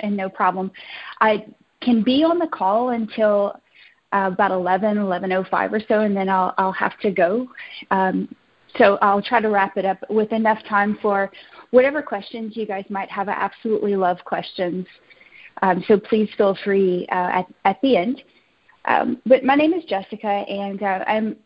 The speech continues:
from this area. I grew up in a little small town not too far from Lafayette. Um, and, and we had, you know, just kind of normal South Louisiana childhood, um,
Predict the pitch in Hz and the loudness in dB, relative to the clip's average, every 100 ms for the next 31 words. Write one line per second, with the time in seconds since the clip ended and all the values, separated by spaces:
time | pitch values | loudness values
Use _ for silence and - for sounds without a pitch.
0 | - 220 269 285 277 180 185 190 190 190 | -2 2 4 2 0 -2 0 2 0 0
1 | 202 214 220 220 214 202 214 - 156 196 | 0 0 0 -2 -2 -2 -2 -4 -2 0
2 | 233 190 190 185 196 - - 185 - - | 0 -2 -4 -4 -6 -8 0 0 0 -2
3 | 262 233 214 220 247 220 180 185 196 180 | -2 2 2 2 0 0 0 0 -2 2
4 | 185 175 - 175 170 165 180 _ _ _ | 2 0 -4 -4 -6 -10 -16 _ _ _
5 | _ _ _ _ _ _ - - 233 240 | _ _ _ _ _ _ -10 0 0 2
6 | 247 247 294 339 370 349 - 294 - _ | 2 4 4 0 0 -2 -4 -10 -10 _
7 | - - 240 277 254 269 - _ _ _ | -16 -8 -2 2 2 0 -8 _ _ _
8 | _ _ _ - 440 523 480 302 254 285 | _ _ _ -14 -2 0 4 4 4 2
9 | 285 277 277 - - _ _ _ - 226 | 2 -2 -10 -16 -20 _ _ _ 0 0
10 | 247 269 247 240 233 226 220 214 - 196 | 0 -2 -2 -2 -4 -6 -6 -6 -2 -2
11 | 214 214 196 185 214 - _ _ _ _ | -2 -2 -2 -2 -6 -20 _ _ _ _
12 | _ _ - 202 196 175 - 135 - | _ _ -2 2 2 0 -2 -6 -8